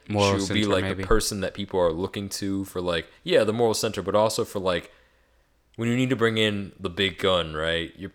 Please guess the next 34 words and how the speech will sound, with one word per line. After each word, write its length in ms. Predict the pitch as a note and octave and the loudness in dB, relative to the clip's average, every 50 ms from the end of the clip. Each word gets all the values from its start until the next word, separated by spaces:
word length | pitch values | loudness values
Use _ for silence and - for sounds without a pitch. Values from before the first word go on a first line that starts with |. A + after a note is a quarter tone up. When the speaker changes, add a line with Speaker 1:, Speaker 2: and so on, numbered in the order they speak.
| _ - | _ -16
Speaker 2:
probably 400 | - - - A#2+ A#2+ A#2 B2 A2+ | -8 -2 0 0 2 2 0 0
gonna 160 | A2+ G#2 G2 | 0 0 -2
bring 300 | F#2 F#2 G2+ G2 F#2+ F#2+ | 0 0 -2 -2 -2 -2
in 120 | F#2 F2 | -4 -4
your 100 | E2+ E2 | -4 -4
metahuman. 640 | E2+ G2 G#2 - - - - D2 C2+ - - - - F#2 - | 0 2 2 2 2 -2 -4 -12 -14 -14 -18 -20 -20 -18 -16
So, 220 | - - - F2+ F#2 | -12 -10 -8 -8 -6
like, 100 | F#2 F2+ | -2 0
Speaker 1:
Now, 280 | G2 F#2+ F#2 F#2+ F#2 | 2 4 4 2 2
now, 180 | G2 G#2+ G#2+ G#2+ | 0 2 6 6
where 100 | A2+ A2+ | 6 6
do 60 | A2+ | 6
you 80 | G#2+ G2+ | 4 0
see 180 | - - G#2+ | -2 -6 -6
Jared 340 | F2+ G2+ G#2 G2+ G2+ G2+ F#2+ F#2+ | -2 2 4 4 4 4 4 4
Leto 220 | G#2+ G2+ G#2 G2+ | 4 4 4 2
fitting 300 | F#2+ - G2+ F#2 F#2+ F#2 | 2 0 -2 -2 -2 -2
into 180 | F#2+ F#2 F#2 F2+ | -2 -2 -2 0
all 160 | F2 F#2 F#2 F2 | 2 2 2 0
this? 220 | F#2 F#2+ F#2 - | 0 -2 -2 4
They 180 | G#2+ B2 C#3+ D#3+ | 8 12 12 12
haven't 220 | D#3+ D3+ C#3+ A#2+ | 12 12 10 8
confirmed 400 | A#2+ A#2 - A2+ A2 A2 G#2+ G2 | 4 4 8 8 8 8 8 4
him 140 | G#2 G2 G2 | 2 2 2
to 40 | F#2+ | 2
be 140 | F2 G2 F#2+ | 4 4 4
in 60 | F#2 | 4
the 60 | F#2 | 4
movie, 220 | F#2+ F#2+ F#2+ F2+ F2+ | 4 4 4 4 4
but 160 | F2 A#2+ C3+ | 6 8 8
I'm 120 | C#3+ D3+ | 8 8
like, 200 | C3+ A#2 G#2+ - | 8 6 6 4
come 180 | - B2 A2 G2+ F#2 | 2 -2 0 2 2
on, 200 | E2+ D#2 - | 2 2 0